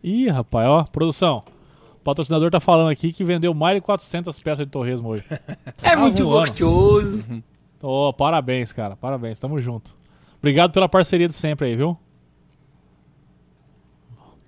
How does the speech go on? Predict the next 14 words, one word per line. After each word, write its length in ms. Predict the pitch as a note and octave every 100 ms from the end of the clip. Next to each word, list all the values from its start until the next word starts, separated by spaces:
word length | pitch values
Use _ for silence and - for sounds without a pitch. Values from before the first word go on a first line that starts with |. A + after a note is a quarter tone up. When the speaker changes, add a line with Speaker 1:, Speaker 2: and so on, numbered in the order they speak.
| -
Speaker 1:
Valeu, 400 | B2 B2+ G3+ G3 -
um 80 | C3+
abraço. 640 | C#3 D3+ D#3 A#2+ - - _ _ _ _ _ _ _
Tchau, 120 | A#2+
tchau. 220 | - A#2 - _ _ - - - - C6+ C6+ C6+ C6+ C6+ C6+ _ - - _ _ _ _ - - _ _ _ -
Show 220 | - B2+
de 100 | B2
bola, 240 | A#2 B2+
Edmar, 360 | B2+ C3 C3+ D3
torresmão 480 | - C#3 C#3+ C3 D#3
do 80 | E3
futuro. 500 | D3 C#3+ C#3+ B2 G#2 _ _
<laughs> 640 | D3+ D3 C3 B2 A2+ _ -
Ó, 260 | E3 B2